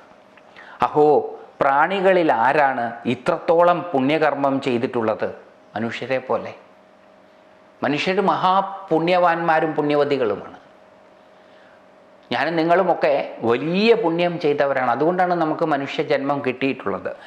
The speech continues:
അഹോ, പ്രാണികളിൽ ആരാണ് ഇത്രത്തോളം പുണ്യകർമ്മം ചെയ്തിട്ടുള്ളത്? ശ്രീഹരി സ്വയം പ്രസന്നനായി ഈ ഭാരതവർഷത്തിൽ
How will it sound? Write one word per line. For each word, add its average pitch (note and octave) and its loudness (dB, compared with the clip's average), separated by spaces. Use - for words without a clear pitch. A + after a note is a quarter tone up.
അഹോ, D3+ 4
പ്രാണികളിൽ D#3+ 2
ആരാണ് C#3+ 4
ഇത്രത്തോളം C#3+ 0
പുണ്യകർമ്മം B2+ -2
ചെയ്തിട്ടുള്ളത്? G#2+ -4
ശ്രീഹരി D3 0
സ്വയം E3 0
പ്രസന്നനായി D3 2
ഈ D3 4
ഭാരതവർഷത്തിൽ D3 0